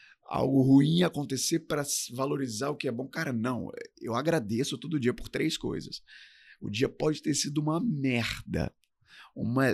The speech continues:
uma cagada literal. Eu tenho que achar três coisas pelo que eu agradeço no meu dia. E quando você começa a fazer isso repetidas vezes, e eu tô no dia mil duzentos e sete, então conta aí, mil duzentos e sete dias vezes três,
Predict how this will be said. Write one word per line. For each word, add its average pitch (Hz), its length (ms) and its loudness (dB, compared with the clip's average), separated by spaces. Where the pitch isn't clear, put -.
uma 113 200 -2
cagada 147 840 4
literal. 147 840 2
Eu - 120 4
tenho 175 300 0
que 190 140 2
achar 135 420 2
três 143 320 2
coisas 135 680 2
pelo 135 160 -2
que - 60 0
eu 165 40 4
agradeço 180 480 2
no 190 60 -2
meu 180 120 0
dia. 98 260 -4
E - 60 -8
quando 190 140 2
você 233 180 4
começa 175 280 0
a - 20 -10
fazer 117 280 0
isso - 160 -2
repetidas 135 520 2
vezes, 113 580 2
e 110 80 0
eu 101 60 2
tô 113 120 -2
no 117 80 0
dia 113 180 2
mil 120 200 2
duzentos 135 360 -4
e 98 40 -6
sete, 123 320 -2
então 104 180 -4
conta 131 340 -4
aí, 87 240 -4
mil 127 220 -4
duzentos 135 340 -4
e - 20 -8
sete 110 260 -4
dias 101 180 0
vezes 107 320 0
três, 120 360 -2